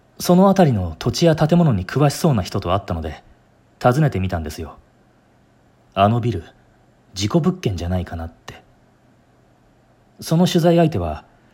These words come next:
「記憶にないが、面白そうだから詳しく調べてあげる」と言ってくれました。そして後日、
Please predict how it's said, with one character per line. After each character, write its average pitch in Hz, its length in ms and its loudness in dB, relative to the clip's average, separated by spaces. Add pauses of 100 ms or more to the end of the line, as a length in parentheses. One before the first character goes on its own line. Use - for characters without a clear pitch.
(260)
「記 - 180 -2
憶 156 200 2
に 151 100 4
な 147 140 4
い 139 60 2
が、 80 320 -6 (340)
面 143 200 4
白 156 160 4
そ 147 140 2
う - 20 2
だ 104 100 -2
か 90 80 -8
ら 80 280 -6
詳 160 240 2
し 180 80 -8
く 101 120 -6
調 147 240 -4
べ 165 100 -2
て 98 100 -4
あ 87 100 -2
げ 90 80 -6
る」 95 100 -6
と - 100 -12
言 71 60 -12
っ - 40 -20
て - 100 -14
く - 80 -10
れ 87 80 -6
ま 80 80 -6
し 78 60 -12
た。 - 180 -20 (1600)
そ - 160 0
し - 100 -6
て 120 120 0
後 123 140 0
日、 - 320 -10